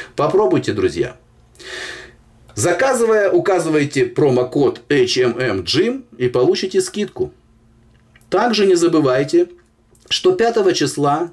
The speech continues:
на канале Бомбар пройдет конкурс,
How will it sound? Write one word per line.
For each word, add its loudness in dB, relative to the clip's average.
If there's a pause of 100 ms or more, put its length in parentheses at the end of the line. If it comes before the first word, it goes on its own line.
на -4
канале 2 (1300)
Бомбар 0
пройдет 0 (120)
конкурс, 0